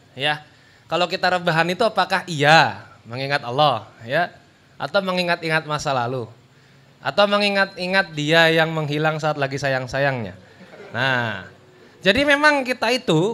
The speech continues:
kebanyakan di antara kita sebetulnya, teman-teman sekalian, yang bikin waktu kita jadi nggak bermanfaat, kayak kata Mas Fredo tadi,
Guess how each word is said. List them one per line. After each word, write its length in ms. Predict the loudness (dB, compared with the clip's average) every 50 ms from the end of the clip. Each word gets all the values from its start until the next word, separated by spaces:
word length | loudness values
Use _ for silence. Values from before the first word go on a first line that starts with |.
| -4
kebanyakan 640 | -2 0 2 2 4 4 2 0 2 2 0 0 2
di 80 | 2 2
antara 320 | 2 2 2 0 0 0 0 -2
kita 240 | -4 -4 -4 -4 -4
sebetulnya, 480 | -4 -6 -6 -4 0 0 0 0 -2
teman-teman 480 | -2 -4 -4 -4 -6 -6 -8 -8 -10 -10
sekalian, 640 | -8 -6 -6 -6 -6 -2 0 0 0 0 -2 -8 -12 -18 -20 -20 -12
yang 320 | -4 0 0 0 2 0 -2
bikin 480 | -4 -6 -8 -10 _ -8 -6 -6 -4 -4 -2
waktu 400 | -2 -2 -2 -4 -6 -6 -6 -6 -6 -6
kita 640 | -10 -12 -10 -6 -4 -4 -4 -4 -6 -10 -12 -14 -8 -4
jadi 160 | -4 -4 -2 -2 0
nggak 160 | 0 0 0 0 -2
bermanfaat, 560 | -2 -2 -2 -2 -4 -4 -4 -4 -4 -4 -4
kayak 160 | -6 -6 -6
kata 160 | -6 -6 -6
Mas 160 | -8 -8 -8
Fredo 320 | -8 -8 -6 -6 -4 -6 -4
tadi, 400 | -4 -4 -6 -6 -8 -12 -14